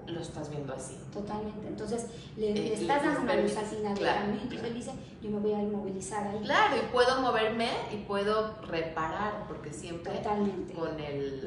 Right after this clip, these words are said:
Speaker 1: la
Speaker 2: Buscamos
Speaker 1: opción
Speaker 2: que
Speaker 1: de
Speaker 2: repare.
Speaker 1: reparar.
Speaker 2: Exacto,
Speaker 1: Sí, porque no
Speaker 2: exactamente.
Speaker 1: venimos aquí a ser perfectos, estamos
Speaker 2: No.
Speaker 1: aprendiendo todos.
Speaker 2: Totalmente.
Speaker 1: También ellos.
Speaker 2: Totalmente.
Speaker 1: Porque
Speaker 2: Y es
Speaker 1: sí.
Speaker 2: una parte muy importante de este programa. No buscamos su dolor, buscamos que repare la conducta.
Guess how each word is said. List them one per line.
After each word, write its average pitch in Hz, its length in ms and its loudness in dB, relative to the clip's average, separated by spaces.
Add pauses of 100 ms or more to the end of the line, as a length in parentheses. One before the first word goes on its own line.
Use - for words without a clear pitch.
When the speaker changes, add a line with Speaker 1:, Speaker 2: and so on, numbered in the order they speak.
Speaker 1:
la 147 100 4
Speaker 2:
Buscamos 143 140 0
Speaker 1:
opción 156 220 -2
Speaker 2:
que - 60 2
Speaker 1:
de - 60 2
Speaker 2:
repare. 190 160 0 (140)
Speaker 1:
reparar. - 280 -2
Speaker 2:
Exacto, - 300 -8 (320)
Speaker 1:
Sí, 202 160 -6
porque 196 180 -2
no 196 140 2
Speaker 2:
exactamente. 233 60 6
Speaker 1:
venimos 254 240 0
aquí 233 160 0
a 220 60 2
ser 220 200 0
perfectos, 262 480 -2
estamos 190 280 -4
Speaker 2:
No. 180 80 -2
Speaker 1:
aprendiendo 170 500 -2
todos. - 260 0 (140)
Speaker 2:
Totalmente. 202 440 2
Speaker 1:
También 185 380 2
ellos. - 640 0
Speaker 2:
Totalmente. - 540 -6
Speaker 1:
Porque 180 260 -4
Speaker 2:
Y 247 80 4
es 214 80 4
Speaker 1:
sí. 208 60 2
Speaker 2:
una - 160 -2
parte 208 200 -2
muy 190 120 0
importante 160 460 -8
de - 80 -8
este - 180 -12
programa. - 360 -8 (300)
No 233 80 -4
buscamos 208 460 -2
su - 100 -6
dolor, - 240 -6 (160)
buscamos 208 300 -6
que 220 100 -4
repare 202 420 -4
la - 160 -8
conducta. - 380 -12